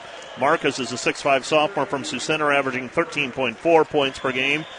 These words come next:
Chad Barkham is a six-five sophomore from Sioux Falls, South Dakota, averaging eight point four points per outing.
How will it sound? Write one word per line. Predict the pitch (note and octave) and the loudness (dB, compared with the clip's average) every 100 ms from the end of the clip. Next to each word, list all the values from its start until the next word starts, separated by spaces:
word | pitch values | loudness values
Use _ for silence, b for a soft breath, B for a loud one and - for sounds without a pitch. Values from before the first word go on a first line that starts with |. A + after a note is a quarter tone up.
| B - | B -10
Chad | - C#3 C#3 | 0 0 4
Barkham | C#3 D3+ D#3 C#3 | 4 4 2 -2
is | A#2 | -4
a | - | -2
six-five | E3 D3 - C#3+ C3+ | -2 -2 0 2 0
sophomore | - D3+ D3+ E3 D3 | 0 2 2 0 0
from | C#3 | 0
Sioux | B2 F3+ | 0 0
Falls, | E3+ E3 D#3 C#3+ | 2 2 2 2
South | E3+ D3+ | 2 2
Dakota, | D3 C#3+ D#3+ | 0 0 2
averaging | C#3+ C#3+ C#3+ C3+ | 4 2 2 0
eight | C#3+ C#3+ - | -2 -4 -2
point | D3+ C3+ | -2 -2
four | - D#3+ C#3 | 2 6 6
points | - C#3+ B2+ - | 2 -2 -2 -2
per | C3 | 0
outing. | B2 C#3+ C#3+ A#2 | 4 4 6 2